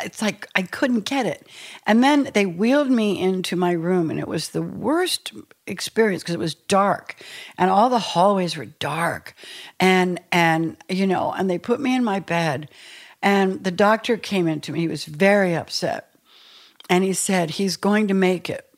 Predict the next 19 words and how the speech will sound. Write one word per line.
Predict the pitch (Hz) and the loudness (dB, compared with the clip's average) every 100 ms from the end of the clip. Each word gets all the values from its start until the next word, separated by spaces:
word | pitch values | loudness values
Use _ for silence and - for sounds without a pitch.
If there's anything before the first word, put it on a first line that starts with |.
| - | -10
He's | 196 175 | -6 -4
going | - 190 185 190 | -2 2 2 0
to | 175 208 | -2 -2
make | 220 160 - | -2 -4 -10
it. | - _ _ - - - - | -16 _ _ -20 -20 -20 -10
And | 180 175 - | -4 -4 2
I, | 180 185 196 - - | 2 2 -2 -4 -2
I | 190 | -2
said, | - 196 | -2 -4
"What | 190 180 | -2 -2
happened?" | 170 202 226 - - - - - - - | -2 -2 0 -2 -8 -12 -20 -20 -20 -16
He | - | -6
said, | 202 233 180 | -2 -2 0
"Well, | 214 214 - - _ _ | 4 4 2 -8 _ _
he | 160 190 | -6 -2
had | 196 208 190 | 0 0 2
a | |
meconium | 175 - 208 202 190 180 | 0 0 0 2 2 2
aspiration." | 165 - - 160 151 165 - - - | -2 -6 -6 -4 -2 -2 -4 -6 -14